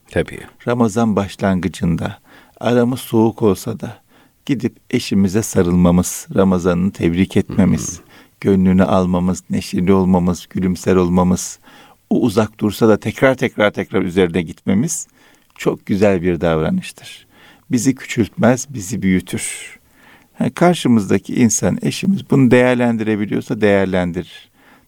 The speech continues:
Speaker 2: Değerlendiremiyorsa değerlendirene kadar biz vazgeçmeyiz.
Speaker 1: Tabii.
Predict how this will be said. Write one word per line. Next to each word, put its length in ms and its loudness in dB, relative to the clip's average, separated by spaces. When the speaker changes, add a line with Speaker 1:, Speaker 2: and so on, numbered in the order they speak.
Speaker 2:
Değerlendiremiyorsa 1200 2
değerlendirene 840 2
kadar 320 0
biz 160 -2
vazgeçmeyiz. 760 -4
Speaker 1:
Tabii. 240 -2